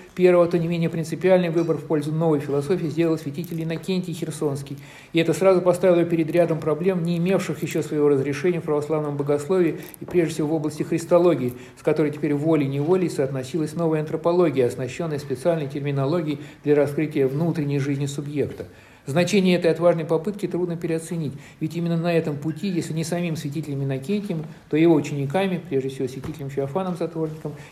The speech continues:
были достигнуты первые в православной традиции успешные образчики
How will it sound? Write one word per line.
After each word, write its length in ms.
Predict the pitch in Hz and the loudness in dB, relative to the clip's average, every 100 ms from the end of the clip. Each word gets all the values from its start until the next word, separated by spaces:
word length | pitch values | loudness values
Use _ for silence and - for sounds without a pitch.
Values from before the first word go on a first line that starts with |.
| - | 2
были 160 | 185 | 4
достигнуты 580 | 185 175 185 180 170 175 | 6 4 4 -2 0 -2
первые 340 | 135 196 180 170 | 2 4 6 4
в 80 | |
православной 440 | 160 151 156 160 156 | 2 0 2 0 -2
традиции 420 | 151 147 185 - | -2 -2 -2 -4
успешные 500 | 147 - 170 170 165 | -6 -2 -2 -2 -2
образчики 640 | 147 156 160 - 156 156 | 0 0 0 -4 -8 -8